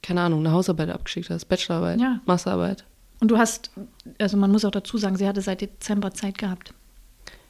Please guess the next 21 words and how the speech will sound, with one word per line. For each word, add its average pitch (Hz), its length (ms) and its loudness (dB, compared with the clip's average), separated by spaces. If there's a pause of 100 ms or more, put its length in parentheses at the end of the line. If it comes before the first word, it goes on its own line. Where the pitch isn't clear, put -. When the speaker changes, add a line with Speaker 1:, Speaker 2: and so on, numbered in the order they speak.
(140)
Speaker 1:
Ja, 165 480 6 (1080)
aber 165 500 4 (600)
ich - 120 -10
weiß 170 180 6
nicht, 202 300 2
du 208 80 4
gehörst 220 380 4
offensichtlich 202 500 4
nicht 233 280 4
zu 254 80 0
den 208 140 6
Leuten, 190 360 4
die - 160 -4
ein 175 100 4
bisschen 160 340 2
Druck - 420 4
brauchen 143 600 6 (260)
Speaker 2:
<laughs> 254 260 -6
Speaker 1:
und 190 220 4
eine 165 200 6
Deadline. 156 720 6